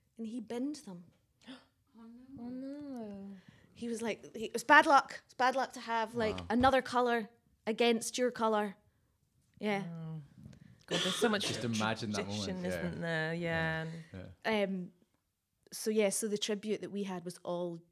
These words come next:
Speaker 1: just for Jim. For, uh, was all just, uh, Dundee United.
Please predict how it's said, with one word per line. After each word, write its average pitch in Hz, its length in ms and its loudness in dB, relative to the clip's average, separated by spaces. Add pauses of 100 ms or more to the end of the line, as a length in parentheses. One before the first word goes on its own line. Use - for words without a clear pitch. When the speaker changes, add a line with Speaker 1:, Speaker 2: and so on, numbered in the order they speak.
Speaker 1:
just - 320 -12
for 180 140 -12
Jim. 170 380 -8 (600)
For, - 180 -4
uh, 180 140 0 (180)
was 185 240 -4
all 180 160 0
just, 175 340 -10
uh, 156 200 -12 (100)
Dundee 175 240 -8
United. 175 420 -10